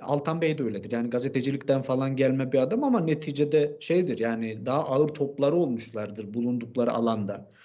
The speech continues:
Ee, Hikmet Çetin de öyle bir tipti. Yani hani bir geçiş şeyini yaşatmasına rağmen partinin içerisinde geçmişte bakanlıklar yapmış, ağırlığı olan biriydi. Ee, Kemal Kılıçdaroğlu'nun bile yani bürokrasi tecrübesinin olması,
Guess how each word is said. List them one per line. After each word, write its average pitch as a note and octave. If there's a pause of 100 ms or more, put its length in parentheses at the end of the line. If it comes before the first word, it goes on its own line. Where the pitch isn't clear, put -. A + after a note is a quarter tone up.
(540)
Ee, B2 (680)
Hikmet A3
Çetin F#3+
de B3+
öyle C3
bir -
tipti. A2+
Yani A2+
hani B2
bir A#2+
geçiş C3
şeyini A2
yaşatmasına C3+
rağmen B2
partinin D3
içerisinde A#2+
geçmişte B2
bakanlıklar A#2+
yapmış, A2+
ağırlığı B2
olan G2
biriydi. G2 (720)
Ee, B2
Kemal A3
Kılıçdaroğlu'nun G3
bile A2
yani A#2+
bürokrasi D#3
tecrübesinin D3+
olması, A#2